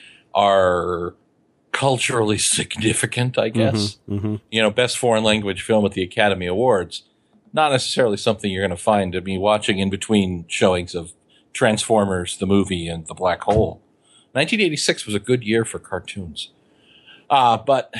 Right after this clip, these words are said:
Speaker 1: <laughs> nonetheless, my number four, Paolo Sorrentino's The Great Beauty.
Speaker 2: Man, I just realized, dang it.
Speaker 1: Hmm. Yeah.
Speaker 2: I forgot animated foreign films.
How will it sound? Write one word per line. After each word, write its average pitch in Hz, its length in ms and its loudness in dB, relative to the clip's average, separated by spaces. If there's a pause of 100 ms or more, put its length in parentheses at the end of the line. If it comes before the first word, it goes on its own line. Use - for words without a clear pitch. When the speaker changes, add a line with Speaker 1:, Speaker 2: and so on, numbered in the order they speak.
(220)
Speaker 1:
<laughs> - 640 0
nonetheless, 113 640 0
my 104 140 2
number 107 240 0
four, 104 420 4 (400)
Paolo 196 380 4
Sorrentino's 131 1300 0
The 95 140 0
Great 117 340 -2
Beauty. 104 440 -6 (1000)
Speaker 2:
Man, 113 160 4
I 113 80 6
just 113 240 0
realized, 98 680 2 (400)
dang - 220 -12
it. - 220 -16
Speaker 1:
Hmm. 190 120 0 (1800)
Yeah. 98 120 -6
Speaker 2:
I - 20 -4
forgot 104 320 2
animated 90 560 -2
foreign 80 280 -6
films. - 420 -8